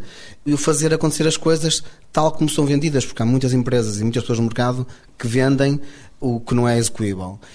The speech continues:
E aí é que temos uma parte muito boa, e eu próprio como criativo e como às vezes técnico, eu quando penso algo, quando crio algo, eu sei como fazer. Não vou perguntar a alguém, "Olha, e que hora, como é que eu faço isto?" Não, eu quando proponho, já sei como é que se faz.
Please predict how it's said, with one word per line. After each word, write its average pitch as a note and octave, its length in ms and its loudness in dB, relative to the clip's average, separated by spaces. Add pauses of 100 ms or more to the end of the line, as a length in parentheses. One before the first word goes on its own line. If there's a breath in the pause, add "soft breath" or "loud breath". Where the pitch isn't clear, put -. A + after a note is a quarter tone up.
(160 loud breath)
E B2 100 0
aí D3 240 4
é D3+ 60 2
que D3+ 80 -4
temos C#3+ 160 2
uma C#3 120 2
parte C3 280 0
muito C3 160 0
boa, B2 340 0
e A2 160 0
eu A2+ 100 2
próprio A#2+ 320 -4
como A#2 200 -4
criativo A2+ 500 -4
e G#2 60 -6
como A2 220 -2
às G#2 100 -2
vezes G#2 260 -2
técnico, B2 480 -2 (260 loud breath)
eu A2+ 80 -2
quando C#3+ 300 0
penso C3+ 540 0
algo, A2+ 200 2
quando A2+ 220 0
crio B2 260 0
algo, B2+ 320 0
eu B2 120 0
sei C3+ 180 0
como B2+ 160 0
fazer. G#2 400 0 (180 loud breath)
Não A#2 120 2
vou B2 160 2
perguntar A#2 420 0
a A2 40 0
alguém, A2+ 340 -2 (200 loud breath)
"Olha, G#2 260 -2
e A2+ 160 -6
que - 120 -10
hora, F3 100 0
como F3 140 -2
é D3+ 40 -2
que - 60 -4
eu C#3+ 40 -2
faço B2+ 260 -4
isto?" - 260 -4 (240 soft breath)
Não, G2 240 -2
eu G#2 120 -6
quando C3 180 2
proponho, B2+ 500 0 (200 loud breath)
já - 120 -4
sei A#2 140 -4
como A2+ 140 -2
é - 20 -6
que - 60 -6
se - 60 -4
faz. - 260 -12